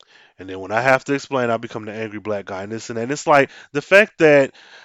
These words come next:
I know this experience intimately because I, I'm a black man, but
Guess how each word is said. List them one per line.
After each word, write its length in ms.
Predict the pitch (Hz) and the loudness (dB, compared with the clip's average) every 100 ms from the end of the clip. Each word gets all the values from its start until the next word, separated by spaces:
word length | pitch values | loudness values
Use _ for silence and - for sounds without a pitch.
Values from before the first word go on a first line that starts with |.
| _ _ _ - | _ _ _ 0
I 140 | 165 220 | 2 6
know 160 | 175 | 4
this 220 | 139 127 | 2 -2
experience 380 | 113 - 120 110 | -6 -6 -6 -6
intimately 500 | 120 123 117 117 117 | -6 -8 -8 -8 -6
because 280 | 123 127 120 | -6 -4 0
I, 180 | 117 127 110 | 2 2 -2
I'm 240 | 98 113 123 | -6 -4 -2
a 40 | |
black 300 | 131 185 196 | 4 4 4
man, 320 | 127 101 98 | -2 -4 -4
but 220 | 98 123 | -2 -2